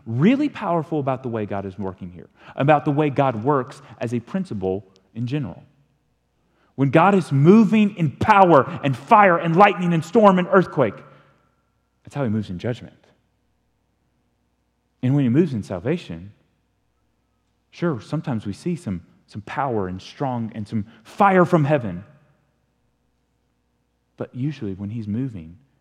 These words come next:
in salvation, it's still small voice. It's more humble.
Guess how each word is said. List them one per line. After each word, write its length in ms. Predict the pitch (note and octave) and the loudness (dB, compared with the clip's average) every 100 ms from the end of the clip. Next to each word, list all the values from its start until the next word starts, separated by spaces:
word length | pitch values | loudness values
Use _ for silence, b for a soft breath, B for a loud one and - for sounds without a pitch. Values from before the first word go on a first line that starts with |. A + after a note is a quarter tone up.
| _ | _
in 80 | G2+ | -18
salvation, 640 | G#2+ G2 A#2 A#2+ F2 D2 _ _ _ _ _ _ _ | -16 -8 -8 -8 -18 -20 _ _ _ _ _ _ _
it's 160 | G#2 - | -20 -14
still 220 | - G2 | -10 -10
small 260 | - E2 | -10 -16
voice. 520 | D#2+ G2+ - _ _ _ _ _ _ _ _ _ _ _ | -14 -16 -16 _ _ _ _ _ _ _ _ _ _ _
It's 120 | G#2+ G2 | -16 -14
more 100 | E2+ | -14
humble. 440 | - A#2 E2 | -14 -14 -14